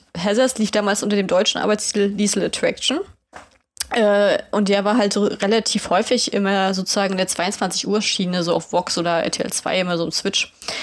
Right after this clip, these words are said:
Und, ähm, ich hab damals bei meiner Oma gewohnt und, äh, meine Oma hat dann immer sozusagen recht früh Licht ausgemacht und ich hab dann immer gewartet, bis sie eingeschlafen ist.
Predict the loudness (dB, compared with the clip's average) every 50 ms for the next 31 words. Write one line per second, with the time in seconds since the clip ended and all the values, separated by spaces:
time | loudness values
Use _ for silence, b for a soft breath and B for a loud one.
0 | B B B B B B 0 0 2 2 2 0 0 0 -2 0 2 2 4 4
1 | 4 2 0 -2 -2 -2 -4 -6 -8 -14 -20 _ _ _ -2 0 0 0 0 0
2 | 2 2 0 0 -2 -2 -2 -2 0 0 0 0 -2 -2 -2 -2 0 0 2 2
3 | 0 0 0 2 2 2 2 2 0 -2 -4 -4 -2 0 0 0 0 0 -2 -4
4 | -8 -8 -6 -4 -2 -2 0 0 0 0 0 0 2 2 2 2 2 0 0 0
5 | 0 0 0 0 -2 -4 -4 -4 -2 0 2 2 2 2 0 -2 -4 -4 -4 -4
6 | -4 -2 -2 -2 0 0 0 0 0 -2 -2 -2 0 0 -2 -2 -2 -4 -2 0
7 | 0 0 0 -2 -4 -2 -2 0 0 0 0 -2 -2 0 0 0 0 -2 -6 -8
8 | -6 -4 -2 -2 0 0 0 0 0 -2 -2 -2 0 0 2 0 2 0 0 -2
9 | 0 -2 -2 -2 -2 -4 -4